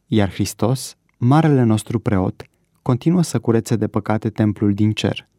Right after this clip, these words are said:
în simbolica zi a ispășirii.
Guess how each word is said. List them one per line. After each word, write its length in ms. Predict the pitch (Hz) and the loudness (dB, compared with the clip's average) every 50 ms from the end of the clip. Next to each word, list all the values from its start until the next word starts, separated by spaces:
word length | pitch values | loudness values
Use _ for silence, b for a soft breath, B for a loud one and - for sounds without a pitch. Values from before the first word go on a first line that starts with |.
| _ _ _ _ _ _ _ | _ _ _ _ _ _ _
în 200 | - 123 110 104 | -2 -2 0 0
simbolica 680 | 95 - - 104 101 95 104 117 127 135 127 - 131 123 | -2 -2 0 0 0 2 2 2 0 0 -2 -2 -2 -2
zi 240 | 107 - 104 175 160 | -2 -4 -6 -6 -4
a 60 | 110 95 | -4 -4
ispășirii. 720 | 95 - - - - 101 - - 107 90 - - - _ | -4 -4 -6 -4 -4 -4 -2 0 -2 -2 -2 -4 -12 _